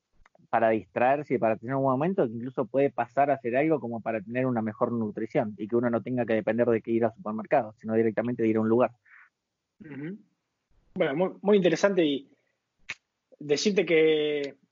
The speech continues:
Speaker 2: <clears throat> el otro día vi esta película con Bradley Cooper que se llama...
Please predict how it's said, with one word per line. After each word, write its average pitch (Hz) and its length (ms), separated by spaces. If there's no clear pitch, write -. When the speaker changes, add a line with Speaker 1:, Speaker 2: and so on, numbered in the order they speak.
Speaker 2:
<clears throat> - 1000
el 147 160
otro 175 220
día 175 220
vi 175 220
esta 156 180
película 147 640
con 131 280
Bradley 143 320
Cooper 147 400
que 135 140
se 131 100
llama... 143 720